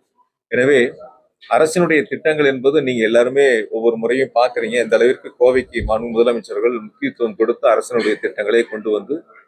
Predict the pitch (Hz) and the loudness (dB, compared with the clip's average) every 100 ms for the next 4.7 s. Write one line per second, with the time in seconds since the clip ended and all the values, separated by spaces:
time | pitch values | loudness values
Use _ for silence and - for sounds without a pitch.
0 | _ - 131 - - - 151 123 107 - | _ 0 0 2 0 0 2 2 2 0
1 | 135 135 123 - 110 113 147 123 139 143 | 0 0 -2 -2 -4 -2 -4 -4 -2 -2
2 | - - 113 117 147 - 123 135 135 120 | -4 -2 -2 0 -4 -2 -2 2 4 4
3 | - 123 110 139 127 113 110 113 110 104 | 0 -6 -2 0 2 2 0 -4 -4 -6
4 | - 107 101 113 107 104 139 | -10 -4 -2 -2 -4 -4 -6